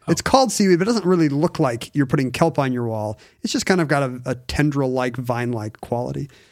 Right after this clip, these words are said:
Speaker 2: And another one that had blackberries. I think it's called bramble. And I thought, "These are both very Northwesty. Blackberries, seaweed."
Speaker 1: Mm-hmm.
Speaker 2: So I ended up putting beautiful William Morris bramble wallpaper in my office and covering up a lot of the battleship gray between the shelves.
Speaker 1: When did this happen?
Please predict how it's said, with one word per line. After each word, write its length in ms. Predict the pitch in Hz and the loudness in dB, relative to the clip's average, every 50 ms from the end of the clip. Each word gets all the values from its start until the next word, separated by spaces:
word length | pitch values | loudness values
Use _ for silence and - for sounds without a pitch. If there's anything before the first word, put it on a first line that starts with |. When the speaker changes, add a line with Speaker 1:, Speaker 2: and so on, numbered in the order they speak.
| _ _ _ _ - | _ _ _ _ 0
Speaker 2:
And 140 | 165 175 180 | 2 4 4
another 220 | 190 202 208 220 | 4 4 4 4
one 140 | 202 185 170 | 4 4 4
that 80 | 165 | 4
had 180 | 151 156 143 131 | 2 2 0 0
blackberries. 840 | 120 139 143 151 143 - - 117 104 98 - - - - - - - - | 0 2 2 2 0 0 -4 -4 -4 -4 -8 -12 -12 -12 -12 -14 -10 -8
I 80 | 135 | -6
think 120 | 131 - 139 | -6 -6 -6
it's 100 | - - | -6 -4
called 240 | - 127 113 113 | -4 -4 -4 -4
bramble. 580 | - 120 120 120 120 120 113 107 107 - - - _ _ _ _ _ _ _ _ _ _ | -6 -6 -4 -2 -4 -4 -4 -6 -8 -10 -14 -18 _ _ _ _ _ _ _ _ _ _
And 160 | 175 170 143 | -2 0 0
I 80 | 147 | 0
thought, 180 | 143 156 156 151 | 2 2 0 2
"These 100 | 214 233 | 2 0
are 60 | 240 190 | 2 2
both 140 | 185 170 143 | 2 2 4
very 160 | 170 165 165 | 4 4 4
Northwesty. 640 | 165 165 165 - 151 131 117 - - 156 196 175 - _ _ _ _ _ _ _ _ | 4 2 2 0 0 -2 -2 -4 -4 -4 -4 -4 -8 _ _ _ _ _ _ _ _
Blackberries, 640 | - 127 127 127 127 - 127 127 143 156 - - - - | -2 -2 -2 0 -2 -2 -2 0 -2 -4 -6 -10 -16 -12
seaweed." 480 | - - - 131 123 117 120 131 143 - - - | -12 -4 -2 -2 -2 -2 -4 -6 -8 -10 -12 -10
Speaker 1:
Mm-hmm. 280 | 127 95 120 123 143 160 - - _ _ _ | -10 -8 -8 -8 -10 -10 -12 -14 _ _ _
Speaker 2:
So 180 | - - 160 | 0 2 2
I 80 | 156 160 | 4 4
ended 200 | 170 165 170 165 | 4 2 2 2
up 140 | 156 147 - | 0 0 0
putting 540 | - 160 151 147 139 131 127 127 123 123 - _ _ _ _ _ _ _ _ _ _ _ _ - | 0 2 2 2 2 0 0 -2 -4 -8 -14 _ _ _ _ _ _ _ _ _ _ _ _ -6
beautiful 440 | - 147 151 170 160 - 185 165 | -2 2 2 2 2 2 2 2
William 300 | 143 147 156 156 156 151 | 2 4 4 4 4 2
Morris 280 | 151 151 151 156 151 - | 2 2 2 2 0 -2
bramble 480 | 143 131 143 147 147 147 143 147 143 139 | -2 -2 0 0 2 2 0 0 0 0
wallpaper 720 | 139 139 143 139 - 139 127 123 127 127 143 160 - - _ _ _ _ _ _ _ _ | 0 0 -2 0 -2 -2 -2 -2 -4 -4 -4 -4 -6 -8 _ _ _ _ _ _ _ _
in 140 | 139 139 139 | 0 2 2
my 120 | 135 135 | 2 0
office 520 | 131 127 123 123 - 160 165 - - - - _ _ _ _ | 0 -2 -4 -4 -4 -4 -6 -4 -6 -10 -12 _ _ _ _
and 200 | 131 127 123 123 127 - _ _ _ _ _ _ | -2 -2 -2 -2 -6 -14 _ _ _ _ _ _
covering 340 | - - 143 143 139 143 143 | -2 -2 0 2 2 2 2
up 160 | 139 135 135 | 0 0 -2
a 40 | 143 | -2
lot 180 | 135 131 131 | -2 0 0
of 60 | 135 131 | 0 -2
the 80 | 131 | -2
battleship 400 | 127 127 127 131 127 127 143 135 - | -2 -2 -2 -2 -2 -2 -4 -4 -2
gray 200 | - 131 127 127 | -2 0 0 0
between 260 | 131 127 - 131 127 | -2 -2 -2 0 0
the 60 | 127 | 0
shelves. 480 | - - 127 117 127 147 160 - - _ | -2 -2 -2 -4 -4 -6 -8 -12 -16 _
Speaker 1:
When 180 | _ 170 202 226 | _ 0 0 0
did 140 | 226 226 190 | 0 -2 -2
this 160 | 226 220 208 | -2 -2 0
happen? 360 | - 262 247 - 330 320 320 | -2 -2 -2 -2 -4 -4 -4